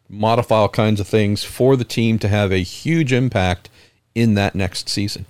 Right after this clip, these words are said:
He ended up having more time there than Cannon will have had at Foyt. Cannon's really looking at about two months, uh, of work before we go racing. Whole R and D program, damper program, every kind of,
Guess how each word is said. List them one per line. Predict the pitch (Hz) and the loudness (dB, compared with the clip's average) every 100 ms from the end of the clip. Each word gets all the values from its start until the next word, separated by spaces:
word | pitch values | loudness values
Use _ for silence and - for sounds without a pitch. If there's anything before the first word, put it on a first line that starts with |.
| _ | _
He | _ 127 | _ 0
ended | 160 127 | 2 2
up | - | 2
having | 120 117 101 101 | 2 2 2 2
more | 107 131 175 | 4 4 2
time | 151 - 90 85 | 2 0 0 0
there | 85 85 | 2 2
than | 85 92 | 0 -2
Cannon | 90 - 147 139 87 80 - - _ | -4 -2 0 0 -2 -4 -10 -20 _
will | 98 | -2
have | 98 | -2
had | - 98 92 | 0 0 2
at | 82 | -2
Foyt. | - 107 76 - | -2 -2 -2 -4
Cannon's | - 101 117 107 92 | -2 0 2 0 0
really | 101 117 113 | 0 0 0
looking | 101 110 110 | 0 -2 -4
at | 101 101 | -2 0
about | 92 110 104 - _ | 2 2 2 -2 _
two | - - 131 117 | -12 -8 -4 0
months, | 117 104 87 - - - - _ _ _ | 0 0 -4 -8 -8 -10 -20 _ _ _
uh, | 90 98 90 | 0 2 2
of | 82 92 | 2 0
work | 95 113 101 - | 2 2 2 -2
before | 92 101 | -2 0
we | 98 | 0
go | 90 92 | 2 2
racing. | 87 95 85 - 71 - _ _ _ | 2 0 0 -6 -10 -18 _ _ _
Whole | _ - - - - - - 160 151 143 139 107 - _ _ | _ -20 -20 -20 -16 -12 0 4 6 8 6 4 0 _ _
R | 131 131 | 4 6
and | 123 110 | 4 4
D | 95 131 | 2 0
program, | 131 - 123 113 117 113 107 110 110 | 0 2 4 4 2 2 2 2 0
damper | 95 90 107 123 117 120 | -2 -4 -4 -2 0 -2
program, | 107 - 110 104 92 98 95 95 85 | -2 -2 -2 -2 -4 -2 -2 -2 -2
every | 117 147 135 | 0 0 0
kind | - 107 117 | 0 0 0
of, | 110 92 | 0 -2